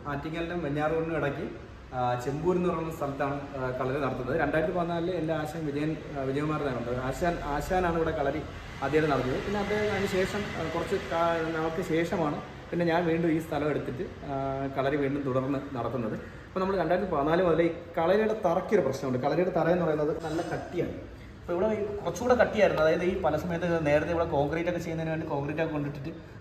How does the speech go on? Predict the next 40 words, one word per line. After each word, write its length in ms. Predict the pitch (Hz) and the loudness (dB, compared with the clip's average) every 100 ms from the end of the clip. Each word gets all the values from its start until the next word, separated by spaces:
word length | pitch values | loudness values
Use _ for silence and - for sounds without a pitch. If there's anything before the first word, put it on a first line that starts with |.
| - | -4
കുറച്ച് 240 | 147 147 | -2 0
ഇങ്ങനെ, 220 | 156 151 | -2 2
ആ, 300 | 151 156 156 | 2 0 0
പൊങ്ങി 260 | 147 156 160 | 0 2 0
പൊങ്ങി 220 | 156 156 | 2 2
നിന്നിട്ട് 480 | 156 143 151 156 165 | 2 0 2 0 0
നമ്മുടെ 200 | 147 151 | 0 2
കാലിന് 320 | 147 151 185 | 4 4 4
പ്രശ്നം 260 | 180 156 175 | 2 0 0
ഉണ്ടാകുന്ന 240 | 160 160 | 2 0
ഒരു 60 | 160 | 0
സാഹചര്യം 320 | 151 151 156 | 0 0 0
ഉണ്ടായിരുന്നു. 320 | 143 143 175 | 0 -2 -2
അപ്പോൾ 120 | 185 | -2
നമ്മൾ 120 | 190 170 | -2 0
കുറേയൊക്കെ 340 | 165 190 202 190 | 2 2 0 -4
തട്ടി 200 | 175 196 | -2 2
നിരത്തിയെങ്കിൽ 500 | 165 165 185 196 202 | 4 4 4 2 4
പോലും 240 | 175 170 - - - - - 147 | 4 4 -2 -8 -12 -12 -6 0
അത് 360 | 151 170 127 | 4 6 6
പൂർണ്ണമായിട്ട് 380 | 147 170 180 175 | 4 4 2 2
അതങ്ങോട്ട് 260 | 165 165 165 | 2 0 0
ശരിയായിട്ടില്ല. 520 | 131 151 139 131 131 | 4 6 6 4 0
ഇപ്പോഴും, 540 | - 208 214 214 170 | 6 6 6 2 2
ഏ, 160 | 156 151 | 4 4
നമ്മൾ 180 | 156 170 | 4 4
ഈ 20 | |
കാലെടുക്കുമ്പോൾ 460 | 160 156 156 151 156 | 4 6 4 4 4
ഈ 40 | |
വടക്കൻ്റെ 380 | 135 151 196 185 | 4 2 0 0
ഒക്കെ 120 | 175 | -2
കാല് 240 | 180 160 175 | 0 2 2
നമ്മളിപ്പം 280 | 170 165 170 | 0 -2 -4
കൂടുതൽ 340 | 156 151 175 | -4 0 2
എടുക്കുമ്പോൾ 400 | 160 165 151 123 - - - - - | 2 2 0 -2 -6 -14 -16 -14 -4
ഈ 360 | 143 143 131 123 139 | 0 0 0 -2 -2
കാലിൻ്റെ 340 | 131 165 170 | -2 0 0
അടിഭാഗം, 460 | 127 147 170 160 151 - - - - 143 | 0 -2 -2 -2 -4 -10 -16 -16 -12 -6
ആ, 60 | 135 131 131 131 | -4 -2 0 0
ഈ 120 | 139 | 0